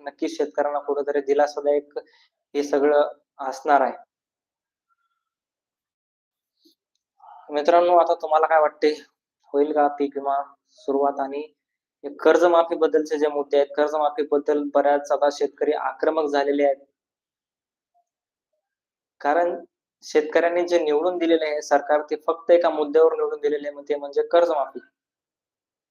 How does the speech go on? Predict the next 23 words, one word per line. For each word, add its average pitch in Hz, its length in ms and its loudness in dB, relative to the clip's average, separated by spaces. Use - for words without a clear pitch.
म्हणजे 135 240 0
लाडक्या 143 300 2
बहिणी 143 300 -6
असो 143 240 -6
किंवा 143 300 -4
वेगवेगळे 147 380 2
मुद्दे 143 300 -2
तर 151 120 0
होतेच, 165 460 -2
परंतु 160 340 0
सगळ्यात 156 440 0
महत्त्वाचा 151 480 -4
उत-, 143 240 -4
मुद्दा 143 280 0
होता 147 300 0
तो 147 140 -6
म्हणजे 143 260 -4
कर्जमाफीचा 156 600 0
होता. 123 200 -14
आणि 139 120 -6
या 156 80 0
सरकारला 160 500 0
कर्जमाफी 160 600 -2